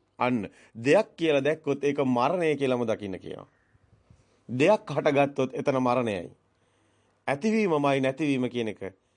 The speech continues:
අපි ඒකයි කිව්වේ පොත තියෙනවා කියලා ගත්තොත් එතනමයි පොතේ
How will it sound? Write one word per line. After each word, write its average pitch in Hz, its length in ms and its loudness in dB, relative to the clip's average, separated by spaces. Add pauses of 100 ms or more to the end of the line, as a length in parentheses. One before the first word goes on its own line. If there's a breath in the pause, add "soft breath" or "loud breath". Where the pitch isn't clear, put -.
(120)
අපි 131 160 -4
ඒකයි 180 220 2
කිව්වේ 170 200 0
පොත 147 260 2
තියෙනවා 196 380 4
කියලා 143 220 4
ගත්තොත් 127 440 0 (600)
එතනමයි 139 420 2
පොතේ 123 360 -2